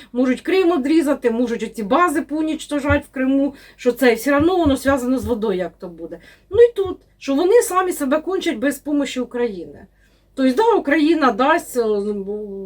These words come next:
те, що должна. Ну, от як должна вона дати, там їм по носу, скільки должна,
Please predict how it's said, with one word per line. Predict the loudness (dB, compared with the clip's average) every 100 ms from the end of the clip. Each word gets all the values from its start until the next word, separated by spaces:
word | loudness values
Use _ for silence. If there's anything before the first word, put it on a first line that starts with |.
| -12
те, | -8 -6
що | -2
должна. | 0 0 -2 -4 -6 _ _ -2
Ну, | 0
от | 2
як | 0 0
должна | 2 4 2
вона | 2 2 2
дати, | 4 2 0
там | -2 0 0
їм | 0 0
по | 0
носу, | 2 2 0 -10
скільки | -8 -2 0
должна, | 0 0 -4